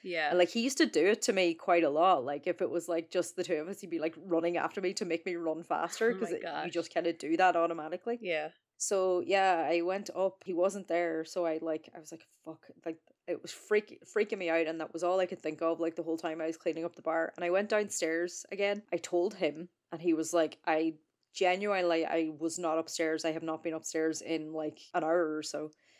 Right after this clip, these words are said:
Speaker 2: And I said this in front of, uh, one of the other servers, uh, an older lady. She was, like, in her,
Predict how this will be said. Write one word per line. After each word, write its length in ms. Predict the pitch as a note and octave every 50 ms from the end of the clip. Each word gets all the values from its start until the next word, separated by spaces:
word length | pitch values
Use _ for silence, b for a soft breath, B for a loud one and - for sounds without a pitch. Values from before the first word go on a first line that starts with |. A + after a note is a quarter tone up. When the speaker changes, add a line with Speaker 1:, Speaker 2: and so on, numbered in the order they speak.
| b b b b b
Speaker 2:
And 360 | D#3+ D#3+ D#3 D#3 D#3 D#3 D#3 -
I 80 | -
said 280 | E3 - - F#3 F#3 F3+
this 180 | G#3 G3 F3 -
in 120 | - E3
front 380 | D#3+ - F3 E3 E3 B2 - E3+
of, 320 | E3 D#3+ D#3+ D#3+ D#3+ D#3+ - - - - _ _ _ -
uh, 380 | E3+ E3 D#3+ E3 E3 D#3+ D#3+ D#3+
one 260 | D3+ D#3 D#3 D#3+ D#3
of 140 | D#3+ D3+ D3+
the 260 | E3 D#3+ D#3 D3+ - - _ _ _ _
other 240 | - E3+ E3 G3 F#3+
servers, 680 | F#3+ - - F3 E3+ E3 D#3 D#3+ D#3+ D#3 D#3+ - - - _ _
uh, 40 | F3+
an 340 | D#3+ D#3 D#3+ D#3+ D3+ A#2 E3
older 340 | D#3 - F#3+ G3 F#3+ F#3 F3
lady. 300 | E3 D#3 D#3 D#3 D#3+ D#3+
She 140 | - -
was, 100 | D#3+ D3+
like, 140 | D#3+ D#3 D#3
in 80 | D#3+ D#3+
her, 240 | E3 D#3+ D#3+ D#3+